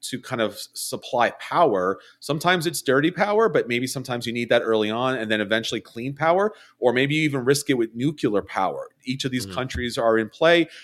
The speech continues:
Speaker 1: You roll the dice and just like everybody else does and see what you get.
Speaker 2: Yeah, such a good game, too.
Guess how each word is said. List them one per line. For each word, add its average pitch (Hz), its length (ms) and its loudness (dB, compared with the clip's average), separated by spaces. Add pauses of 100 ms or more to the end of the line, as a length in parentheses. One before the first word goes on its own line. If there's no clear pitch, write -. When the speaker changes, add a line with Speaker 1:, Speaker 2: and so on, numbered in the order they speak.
(120)
Speaker 1:
You 113 120 -6
roll 120 180 4
the 107 80 -2
dice 135 420 0
and 104 340 -12
just - 240 -4
like 123 200 2
everybody 127 320 2
else 151 200 2
does 110 240 0
and 110 80 -10
see 120 160 -4
what 127 200 -2
you 123 60 -6
get. 123 380 0 (920)
Speaker 2:
Yeah, 85 240 -8
such - 220 -12
a 110 40 -8
good 98 160 -6
game, 90 280 -2
too. 90 280 -4